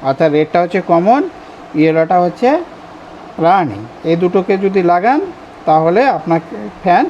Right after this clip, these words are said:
সঠিক দিকে ঘুরবে। আজকের মতো এটুকুই ফ্রেন্ডস,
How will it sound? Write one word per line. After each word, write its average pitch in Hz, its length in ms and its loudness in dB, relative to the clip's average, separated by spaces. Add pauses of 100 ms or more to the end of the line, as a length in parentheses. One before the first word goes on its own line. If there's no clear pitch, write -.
সঠিক 147 320 -2
দিকে 170 340 0
ঘুরবে। - 300 -12 (2250)
আজকের 180 300 0
মতো 220 200 2
এটুকুই 220 640 0
ফ্রেন্ডস, 208 300 -2